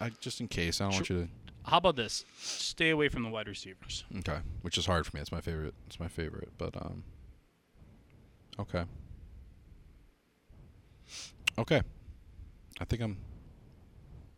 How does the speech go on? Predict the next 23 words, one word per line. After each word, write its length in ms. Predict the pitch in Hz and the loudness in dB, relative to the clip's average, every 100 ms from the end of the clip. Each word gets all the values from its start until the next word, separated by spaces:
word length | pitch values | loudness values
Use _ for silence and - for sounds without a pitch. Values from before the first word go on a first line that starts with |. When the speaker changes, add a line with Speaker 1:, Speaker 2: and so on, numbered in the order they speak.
| - | 2
Speaker 1:
oh, 140 | 120 113 | 8 8
wait, 220 | 104 98 | 8 6
I'm 100 | 92 | 4
doing 180 | 101 95 | 2 2
offense. 460 | 95 90 78 - - | 2 0 -6 -8 -8
Never 180 | 90 104 | -4 0
mind. 260 | 85 85 - | 0 -2 2
Speaker 2:
Yeah, 100 | 117 | 4
you're 220 | 101 113 | 4 0
doing 180 | 113 104 | -2 -2
offense. 380 | 98 98 95 - 107 | -6 -8 -12 -6 -2
Speaker 1:
Okay. 240 | - 85 - - _ _ - | 2 0 -2 -14 _ _ -6
Um, 580 | 85 87 85 85 82 85 - - - - - - - _ - - - - - - - - - - _ _ _ _ _ - - - - - _ - | -2 0 0 0 -4 -8 -14 -20 -20 -20 -20 -20 -20 _ -20 -20 -20 -20 -20 -20 -20 -20 -20 -20 _ _ _ _ _ -20 -20 -20 -20 -20 _ -6
I 480 | 90 92 95 92 95 | 0 4 4 4 2
am 460 | - 87 87 87 87 | 2 2 2 2 2
good. 240 | 80 73 - - - - - - - - - - - - - - - - - _ - - | 2 0 -2 -8 -10 -14 -18 -18 -18 -18 -18 -18 -16 -14 -14 -14 -16 -20 -20 _ -8 -2
Speaker 2:
I 480 | 110 110 110 107 110 123 | 2 2 2 0 -6 -8
am 420 | 110 104 104 107 - - | -6 -6 -8 -10 -16 -8
good 200 | 104 101 | -4 -2
as 160 | 113 160 | -2 0
well. 160 | 147 - - - - - - - - - - - - | 0 -2 -12 -16 -18 -18 -18 -18 -14 -14 -14 -10 -4
Speaker 1:
You 100 | 117 | -2
start. 280 | - 55 | -2 -4